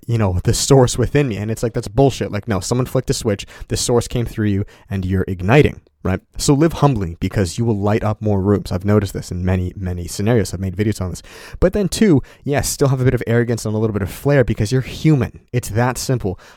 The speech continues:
Guys, we live in a three D human fleshy world. You can try to be as woke and esoteric as you want. And believe me, I, I, I get down this path too. And what I'm learning is you actually need to balance your ego.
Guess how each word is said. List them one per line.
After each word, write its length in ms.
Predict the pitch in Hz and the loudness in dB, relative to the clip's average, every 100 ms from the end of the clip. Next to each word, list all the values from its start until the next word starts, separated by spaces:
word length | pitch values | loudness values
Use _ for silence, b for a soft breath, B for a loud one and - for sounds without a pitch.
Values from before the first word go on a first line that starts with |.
| - | -4
Guys, 240 | 117 101 | -2 -2
we 160 | 107 117 | -2 0
live 160 | 127 147 | 2 4
in 100 | 147 | 2
a 40 | |
three 300 | - 131 131 | 0 2 2
D 160 | 123 113 | 2 0
human 300 | 127 123 113 | 0 0 -2
fleshy 380 | - 110 - | 0 0 0
world. 400 | 104 95 113 139 B B B | 0 2 2 0 B B B
You 160 | - 120 | -2 -2
can 100 | 127 | -2
try 200 | - 135 | 0 2
to 80 | 135 | 2
be 80 | 127 | 0
as 120 | 98 | 0
woke 320 | 92 120 127 | 2 4 4
and 260 | 117 98 - _ | 0 -2 -8 _
esoteric 580 | 117 113 113 - 113 110 | -2 2 0 4 4 4
as 100 | 101 | 2
you 120 | 98 | 2
want. 240 | 92 120 135 | 4 4 2
And 80 | 123 | 4
believe 240 | 143 113 | 4 2
me, 80 | 101 | -2
I, 140 | 107 | -4
I, 480 | 101 107 90 76 110 | -4 -6 -8 -10 -10
I 40 | 107 | -6
get 200 | 110 - | -4 0
down 180 | 101 | 0
this 80 | 98 | 0
path 300 | - 98 90 | 0 -2 -2
too. 240 | - 90 78 _ _ _ _ - - - | -2 -2 -2 _ _ _ _ -20 -6 0
And 160 | 113 | 2
what 100 | 127 | 4
I'm 140 | 131 110 | 2 4
learning 500 | 143 165 113 101 - _ _ _ _ _ - | 4 4 2 -2 -10 _ _ _ _ _ -2
is 120 | 120 | 4
you 80 | 120 | 4
actually 300 | 127 - 131 | 4 2 0
need 320 | 117 123 117 | 2 0 -2
to 140 | - 104 | -2 0
balance 320 | 101 101 - | 0 -2 -4
your 80 | 101 | -6
ego. 320 | 101 98 | -4 -4